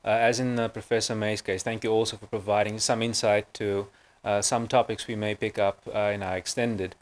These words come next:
conversations, particularly, uh, with your, uh, guided experience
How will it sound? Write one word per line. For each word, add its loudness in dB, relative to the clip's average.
conversations, -2
particularly, -2
uh, 4
with -6
your, 6
uh, 0
guided 0
experience -2